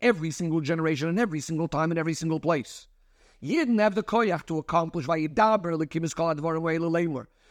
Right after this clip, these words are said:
just like it was by Matan Torah the first time.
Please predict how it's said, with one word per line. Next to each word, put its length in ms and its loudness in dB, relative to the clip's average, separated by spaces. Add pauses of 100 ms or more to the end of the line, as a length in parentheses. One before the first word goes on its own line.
(140)
just 420 4
like 200 -2
it 20 0
was 200 -2
by 120 0
Matan 300 -2
Torah 200 0
the 120 -2
first 280 -4
time. 580 2